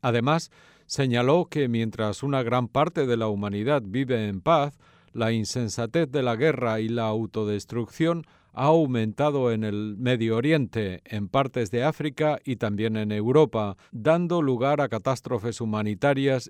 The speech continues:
y a más refugiados que en cualquier otro momento desde la Segunda Guerra Mundial.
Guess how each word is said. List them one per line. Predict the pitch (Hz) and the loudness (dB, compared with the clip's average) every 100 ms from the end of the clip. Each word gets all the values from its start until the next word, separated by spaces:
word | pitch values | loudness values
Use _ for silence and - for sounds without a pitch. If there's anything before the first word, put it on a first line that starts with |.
| _ | _
y | 135 135 | 0 0
a | |
más | 151 175 143 - | 2 0 -2 -8
refugiados | 120 113 104 107 - 139 139 143 131 - - _ _ | -4 -4 -4 -8 -2 0 2 0 -2 -10 -20 _ _
que | 139 139 | 0 2
en | 135 | 2
cualquier | 151 147 - 170 | 0 0 0 -2
otro | 143 120 | 0 0
momento | 113 110 127 135 139 131 | 0 0 0 -2 -2 0
desde | 110 92 110 | -2 -2 -4
la | 101 | -4
Segunda | 92 98 120 127 107 | -4 -4 -2 0 -2
Guerra | 95 104 92 | -2 -6 -6
Mundial. | 87 98 127 127 90 82 | -6 -2 2 2 0 -8